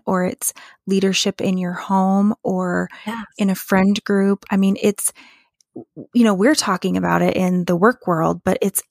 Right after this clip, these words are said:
Speaker 1: everywhere.
Speaker 2: Yeah, yeah. A little while ago, I was doing some career coaching with a woman who wanted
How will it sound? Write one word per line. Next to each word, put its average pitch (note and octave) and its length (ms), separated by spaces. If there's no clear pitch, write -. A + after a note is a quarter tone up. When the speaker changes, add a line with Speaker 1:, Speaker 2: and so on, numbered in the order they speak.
Speaker 1:
everywhere. - 960
Speaker 2:
Yeah, C#3+ 420
yeah. D3 400
A D#3+ 240
little F3+ 240
while E3 280
ago, D#3 260
I D#3+ 160
was D#3 380
doing E3 280
some D#3+ 240
career D#3+ 400
coaching D#3 460
with D#3 140
a D#3+ 60
woman D#3 360
who D#3 420
wanted G3 640